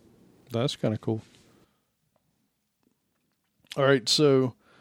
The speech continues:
yeah, this, this whole, uh, section right here, the communication languages, like, he calls out three specifically, and to me, only one of these made sense. So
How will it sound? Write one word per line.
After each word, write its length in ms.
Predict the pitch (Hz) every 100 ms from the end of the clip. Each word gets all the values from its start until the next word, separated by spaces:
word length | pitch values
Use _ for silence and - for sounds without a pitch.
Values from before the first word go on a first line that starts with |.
| _
yeah, 220 | 175 170
this, 280 | 143 208 208
this 280 | - 196 220
whole, 360 | 254 214 170 -
uh, 320 | 120 117 113
section 420 | 110 139 131 127
right 240 | 120 117 104
here, 240 | 127 120
the 120 | 113
communication 1000 | 120 123 135 151 127 127 120 - 110 107 - - _ _ _ -
languages, 640 | 120 113 110 104 101 - - - - _ _ _
like, 180 | 156 143
he 240 | 143 214
calls 420 | 240 - 269 240
out 260 | 185 151 -
three 280 | - 143 151
specifically, 1000 | - - 123 - 127 135 - 117 110 -
and 300 | - 143 139
to 120 | - 151
me, 280 | 151 254
only 320 | 311 190 208 147
one 280 | 143 156
of 80 | 147
these 220 | 131 123 120
made 260 | 113 117
sense. 460 | - 135 120 - - - - - - -
So 400 | - 160 143